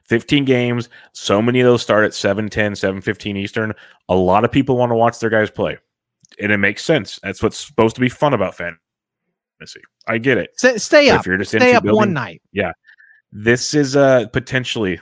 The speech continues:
Speaker 1: the late night hammer situation in that game. Uh, two more games to go here. Before we get to those, remember to rate and review the podcast on iTunes. We would truly appreciate it. Follow Line Star on Twitter at Line Star App and at Line Star M L B,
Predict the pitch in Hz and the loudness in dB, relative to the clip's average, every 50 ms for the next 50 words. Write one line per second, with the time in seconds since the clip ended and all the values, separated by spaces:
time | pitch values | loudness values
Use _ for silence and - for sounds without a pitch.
0 | _ _ 101 98 101 101 92 104 95 95 107 104 95 92 90 90 - 95 - - | _ _ -2 0 0 0 0 0 -2 -2 0 0 0 0 -2 -4 -4 -8 -8 -8
1 | 95 90 87 82 - - 80 85 - _ _ _ 90 90 85 78 - - 80 76 | -6 -6 -6 -8 -8 -12 -14 -16 -20 _ _ _ -8 -8 -8 -8 -8 -10 -12 -12
2 | 78 78 - _ - _ - - _ - 90 92 - 147 139 139 131 127 127 127 | -12 -14 -16 _ -20 _ -20 -20 _ -2 -2 0 0 2 4 4 4 4 4 2
3 | 123 120 - 120 120 123 113 107 - - 117 120 110 90 - 113 113 - - 117 | 0 0 0 2 2 2 2 0 -2 0 0 0 -2 -2 -2 -4 -4 -4 -8 -4
4 | 107 117 113 113 113 107 110 101 107 107 110 107 - 101 92 104 98 95 101 104 | 0 2 2 2 2 2 0 -2 -2 -2 -2 -4 -2 -2 -2 -2 0 0 -2 -4
5 | 101 95 - 104 95 95 - 101 92 87 - - - 98 98 98 95 95 - - | -4 -2 0 0 0 0 0 0 0 0 -2 -4 -2 0 0 0 0 -2 -4 -6
6 | 95 95 92 - _ _ _ _ _ _ _ 87 90 85 - - - 110 107 104 | -6 -6 -8 -10 _ _ _ _ _ _ _ -6 -6 -6 -6 -4 -2 0 2 2
7 | 98 85 - - 98 95 92 - 98 87 82 - - - 104 107 107 101 95 90 | 0 0 -2 -4 -4 -4 -2 -2 -2 -2 -2 -4 -2 2 2 4 4 4 2 2
8 | - 92 95 95 98 90 - - 92 92 90 101 92 92 92 92 90 92 90 - | 0 0 -2 -2 -2 -2 -4 -4 -4 -4 -2 -2 -4 -2 -2 -2 -4 -4 -4 -4
9 | - 90 87 92 92 92 - _ _ _ _ _ _ - 95 95 87 87 92 92 | -4 -2 2 2 0 0 -2 _ _ _ _ _ _ -4 -4 -2 -2 0 -2 -2
10 | 90 - - 92 85 - - 98 98 92 90 78 85 92 92 87 | -2 -2 -4 -4 -4 -4 -6 -4 -4 -2 -2 -2 -2 -2 -2 -4